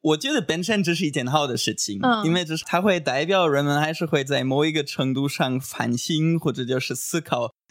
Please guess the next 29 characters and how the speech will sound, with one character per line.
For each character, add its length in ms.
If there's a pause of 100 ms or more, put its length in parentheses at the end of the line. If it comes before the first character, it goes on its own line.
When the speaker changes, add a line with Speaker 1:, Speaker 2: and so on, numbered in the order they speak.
Speaker 1:
自 140
己 180
的 200
社 240
会 200
有 140
哪 220
一 40
些 360 (320)
可 160
以 100
改 220
进 240
的 80
地 160
方。 280
Speaker 2:
对， 120
对， 280
对。 140
Speaker 1:
嗯， 400 (420)
就 140
是 300
我 100
现 160
在 140
就 120
想 300
这 160
件 200